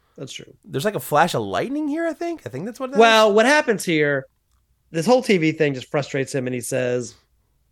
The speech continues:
Speaker 1: "I hate Christmas." And that's when lightning crashes, the Christmas tree falls, Christmas spirit has been lost in this house. Nicole doesn't believe in Christmas. Mark hates Christmas. It's all just not,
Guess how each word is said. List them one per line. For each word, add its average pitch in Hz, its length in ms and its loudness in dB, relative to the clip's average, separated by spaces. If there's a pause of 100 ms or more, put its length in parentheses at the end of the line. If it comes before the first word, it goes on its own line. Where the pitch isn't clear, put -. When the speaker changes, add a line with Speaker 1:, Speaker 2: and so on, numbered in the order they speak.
(120)
Speaker 1:
"I 233 340 6
hate 165 480 -2
Christmas." 131 840 -8 (440)
And 143 120 -2
that's 147 200 0
when 135 220 -2
lightning 143 300 -2
crashes, 135 840 -2
the - 140 -18 (100)
Christmas 147 340 -4
tree 151 240 -2
falls, 139 800 -2 (400)
Christmas 175 340 -2
spirit 160 400 0
has 139 140 -6
been 127 160 -6
lost 180 480 2
in 185 60 -2
this 175 160 -2
house. 170 420 0 (380)
Nicole 220 340 2
doesn't 185 220 4
believe 175 260 0
in 160 80 -6
Christmas. 156 580 -6 (360)
Mark 196 380 4
hates 165 340 -2
Christmas. 151 680 -2 (320)
It's - 140 -16
all 185 260 6
just 131 300 -4
not, 151 440 0